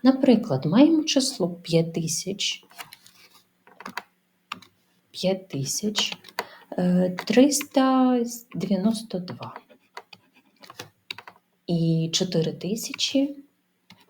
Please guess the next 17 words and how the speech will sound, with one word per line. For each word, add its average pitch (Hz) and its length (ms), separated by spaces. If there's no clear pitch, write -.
п'ятсот 151 640
сорок 160 460
два. - 260
Обидва 294 440
числа 208 600
є 170 180
чотиризначними, 156 1120
але 196 200
в 208 160
першому 262 540
числі, 180 680
е, 185 260
кількість 180 840
тисяч 233 760
є 156 440
на 180 120
одну 160 640